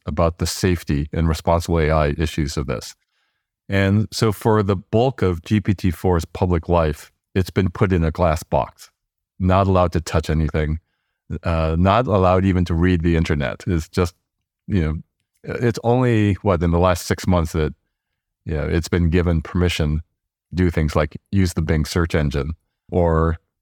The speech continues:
you know, use your camera to see, uh, images in the world, or, um, very recently with advanced data analytics, uh, been given the permission to write small amounts of Python code and execute it as it sees fit. Those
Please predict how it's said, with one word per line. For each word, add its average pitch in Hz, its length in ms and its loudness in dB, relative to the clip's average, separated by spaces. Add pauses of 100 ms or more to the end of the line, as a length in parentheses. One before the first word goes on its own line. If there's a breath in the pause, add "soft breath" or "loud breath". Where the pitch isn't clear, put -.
(140)
you 90 100 -4
know, 82 100 2
use 92 460 2
your 85 160 2
camera 82 500 0
to - 140 -6
see, 82 440 0 (280)
uh, 78 180 -6
images 85 400 2
in 78 100 0
the 78 80 0
world, 76 360 -2 (480)
or, 104 500 2 (540)
um, 90 340 2
very 101 380 2
recently 85 500 2
with 80 220 -2
advanced 87 400 0
data 95 220 0
analytics, 78 560 -2 (140)
uh, 80 120 -4
been 85 260 0
given 87 260 2
the 80 60 0
permission 82 420 0
to 85 100 -2
write 82 260 2
small 87 380 0
amounts 80 260 0
of 76 100 -6
Python 80 440 0
code 73 320 -4 (200)
and 80 220 -2
execute 85 440 0
it 67 120 0 (120)
as 78 180 0
it 78 80 0
sees 76 280 -2
fit. - 360 -2 (1080)
Those 131 560 0